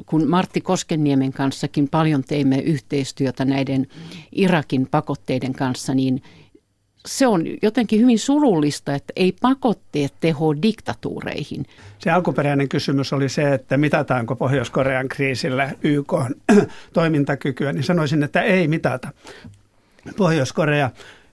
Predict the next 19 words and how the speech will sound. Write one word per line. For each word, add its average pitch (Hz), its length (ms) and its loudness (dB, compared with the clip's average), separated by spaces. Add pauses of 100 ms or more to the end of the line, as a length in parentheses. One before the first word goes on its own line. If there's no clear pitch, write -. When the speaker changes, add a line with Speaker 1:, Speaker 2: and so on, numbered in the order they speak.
(140)
Speaker 2:
ää, 147 320 2
on 156 260 0
aina 156 260 2
ollut 131 240 0
erikoistapaus. 139 920 0 (160)
Pakotteiden 156 560 0
kautta 143 320 0
toimiminen 139 600 0
ei 160 140 0
tule 131 240 0
johtamaan 143 480 -2
mihinkään 156 440 -2
tulokseen. 143 540 -4
Ei, 139 140 -2
ei 135 220 0
sillä 135 260 2
muuteta, 131 500 0 (500)
ää, - 260 0 (560)
ää, 214 380 0